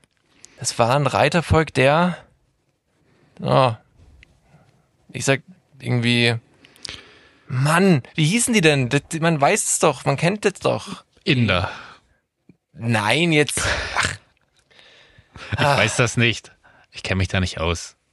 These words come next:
Speaker 1: Ja, die Kana. So.
Speaker 2: Ja.
Speaker 1: Und,
Speaker 2: Oli
Speaker 1: äh,
Speaker 2: Khan.
Speaker 1: ja, der, der ist eigentlich der, ähm, direkte Nachfahre auch, äh, von
Speaker 2: Ja.
Speaker 1: Genghis Khan. Es ist logischerweise selber Nachname, hallo, äh, hätte auch mal auffallen können.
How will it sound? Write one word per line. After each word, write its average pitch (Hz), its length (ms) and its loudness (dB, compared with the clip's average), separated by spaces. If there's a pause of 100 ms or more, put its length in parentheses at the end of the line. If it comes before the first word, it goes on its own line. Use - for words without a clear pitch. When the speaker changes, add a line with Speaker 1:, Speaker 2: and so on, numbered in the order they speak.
(180)
Speaker 1:
Ja, 82 260 -8
die 120 120 -2
Kana. 127 500 0 (220)
So. 95 200 -2
Speaker 2:
Ja. 85 220 -2 (640)
Speaker 1:
Und, 127 300 2
Speaker 2:
Oli 95 120 2
Speaker 1:
äh, 127 280 2
Speaker 2:
Khan. 87 80 -8 (880)
Speaker 1:
ja, - 240 -4 (200)
der, 113 120 -2
der 123 200 2
ist 143 160 -2
eigentlich 135 200 2
der, 123 300 2
ähm, 113 520 0 (160)
direkte 139 320 0
Nachfahre 110 760 0
auch, - 280 -6 (180)
äh, 107 180 -6
von 95 100 0
Speaker 2:
Ja. 110 60 0
Speaker 1:
Genghis 123 400 0
Khan. 107 360 -6
Es 170 120 -14
ist - 140 -16
logischerweise 120 560 0
selber 113 260 -2
Nachname, 120 400 0
hallo, 120 260 -4
äh, 110 280 -4 (420)
hätte 113 220 0
auch 110 100 0
mal 110 100 2
auffallen 123 400 -2
können. 143 260 -4